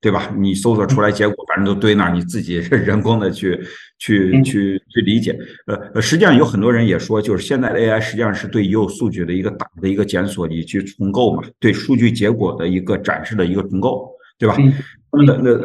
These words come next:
Speaker 1: 那么的话，呃，呃，所以说它是属于这种单机的或者这种简单的这种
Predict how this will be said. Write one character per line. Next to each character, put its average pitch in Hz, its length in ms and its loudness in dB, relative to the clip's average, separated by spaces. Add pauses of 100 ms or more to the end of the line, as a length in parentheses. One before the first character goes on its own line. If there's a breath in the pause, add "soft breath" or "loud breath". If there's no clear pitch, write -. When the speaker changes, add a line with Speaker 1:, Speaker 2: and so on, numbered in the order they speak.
(480)
Speaker 1:
那 156 120 4
么 139 100 6
的 117 40 4
话， 104 200 0 (120)
呃， 113 180 -2 (160)
呃， 107 380 -2
所 147 180 6
以 156 40 6
说 139 160 2
它 - 280 -4
是 123 300 -2
属 98 260 -4
于 98 80 2
这 101 60 -4
种 101 300 0
单 156 320 2
机 139 260 0
的 107 160 2
或 117 220 -2
者 92 100 -2
这 101 160 -4
种 104 140 -2
简 82 320 -4
单 123 200 0
的 113 120 2
这 98 160 -2
种 80 320 -6